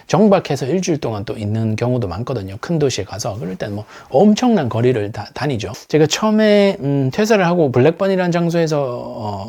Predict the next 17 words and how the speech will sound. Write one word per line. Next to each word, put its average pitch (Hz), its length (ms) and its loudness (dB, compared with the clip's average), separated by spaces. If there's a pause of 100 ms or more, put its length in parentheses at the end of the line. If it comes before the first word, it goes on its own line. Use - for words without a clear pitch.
완전 170 440 2
그 131 160 0
이민자 190 360 6
동네입니다. 120 580 0
그래서 196 200 4
오히려 208 300 4
마음이 143 280 0
좀 131 180 -4
편하더라고요. 202 640 -6 (140)
어, 101 140 -12
이민한 185 800 0
사람들이 185 460 4
영어도 139 500 4
떠듬떠듬하니까 139 800 0
제가 135 320 0
영어를 123 300 0
완벽하게 127 640 -2